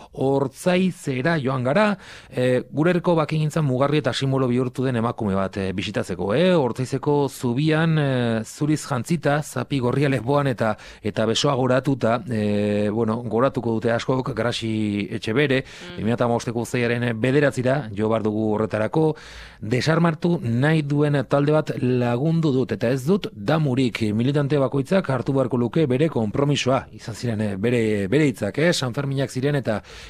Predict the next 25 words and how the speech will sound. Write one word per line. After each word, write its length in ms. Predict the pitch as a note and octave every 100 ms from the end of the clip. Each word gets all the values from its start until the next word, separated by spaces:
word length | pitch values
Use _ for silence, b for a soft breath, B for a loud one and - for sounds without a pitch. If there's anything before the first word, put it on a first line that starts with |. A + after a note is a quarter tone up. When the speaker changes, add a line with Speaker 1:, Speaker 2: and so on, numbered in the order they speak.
| B
Speaker 1:
eta 160 | F#2+
Iruñetik 420 | A2+ C3 C3 C3 B2
etxera 360 | A2 C3+ C3
berala 340 | A2+ A#2 C3 B2+
jo 160 | A#2+
zuen 300 | A#2+ B2+ B2
Etxeberek, 480 | A#2 - B2 B2+ C3+ G#2+
jakin 220 | A2 B2
zuenean, 320 | C3 B2 C#3 - -
<clears throat> 340 | G3 F#3+ C3+ G2 - - - -
bueno, 240 | D3+ C3 A2+
eh, 100 | A2
barkatu, 360 | G#2 B2+ G#2+
auzokide 420 | G2+ G2+ D3 D#3 D#3
dituen 400 | C3 D#3+ D3+ D#3 B B -
Teresa 300 | G#2+ A#2+ B2+
Lekunberri 520 | A2+ C3 B2 A#2+ C3+
eta 220 | B2 G#2+
Jeff 300 | G2 B2 A2+
Mateo 360 | A2+ A2+ B2+ B2+
atxilotu 500 | A2+ A2 A2 A#2+ A2
zituztela 560 | A2+ G#2 G#2+ A2+ A#2 B2 B B
bere 200 | - B2+
etxean 320 | B2+ - A#2+ B2+ -
gordeta 480 | G2+ G#2+ G#2 B2